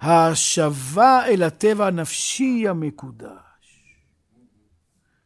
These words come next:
מה הרב לא אומר פה? הרב בעצם לא אומר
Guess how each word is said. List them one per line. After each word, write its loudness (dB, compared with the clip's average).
מה 2
הרב 0
לא 2
אומר 2
פה? -10
הרב 2
בעצם -4
לא 4
אומר -2